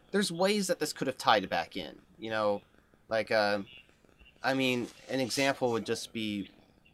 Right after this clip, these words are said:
long and ridiculous. I don't know. Say, may-, maybe it was a flower shop. Uh,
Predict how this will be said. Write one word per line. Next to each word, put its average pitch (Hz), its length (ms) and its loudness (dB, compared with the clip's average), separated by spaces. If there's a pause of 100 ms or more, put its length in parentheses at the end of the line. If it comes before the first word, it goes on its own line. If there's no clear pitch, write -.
(140)
long 107 480 4
and 101 80 -4
ridiculous. 92 640 -4
I 113 140 4
don't 98 120 -2
know. 85 340 -8
Say, 104 520 0
may-, 120 220 -4
maybe 139 280 2
it 135 40 2
was 120 80 -2
a 113 40 -12
flower 92 420 2
shop. 92 400 -2 (560)
Uh, 98 400 2